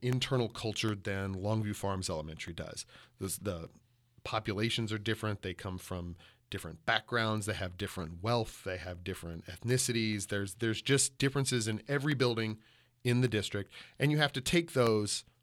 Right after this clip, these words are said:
in the hand. So, um, you know, one of the measures that people use when they talk about schools of need and what have you is the percentage of kids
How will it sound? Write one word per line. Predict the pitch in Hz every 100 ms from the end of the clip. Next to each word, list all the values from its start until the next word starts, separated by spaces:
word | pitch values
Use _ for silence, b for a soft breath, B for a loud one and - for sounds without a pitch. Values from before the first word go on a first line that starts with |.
| _ _ -
in | 135 127
the | 117
hand. | - 113 85 -
So, | - 101 92
um, | 104 104 95 90 b b b b
you | 113
know, | 107
one | 131 143
of |
the | 131
measures | 123 127 120 117 113
that | 107
people | - 113 110
use | 104 113 113 107
when | 98
they |
talk | 95 104 101
about | 92 95 92
schools | - - 113 107
of | 98 101
need | 101 101
and | 92
what | 90
have | 98 120
you | 107 98
is | 92 92
the | 98
percentage | 98 - 117 110
of | 98
kids | - 104 98 95